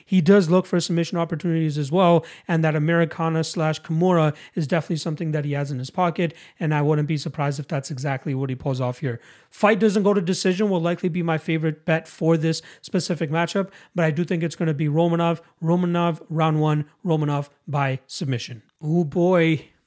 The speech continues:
Main event time here in the bantamweight division.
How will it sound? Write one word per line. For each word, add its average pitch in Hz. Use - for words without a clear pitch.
Main 180
event 190
time 175
here 175
in 175
the 170
bantamweight 180
division. 170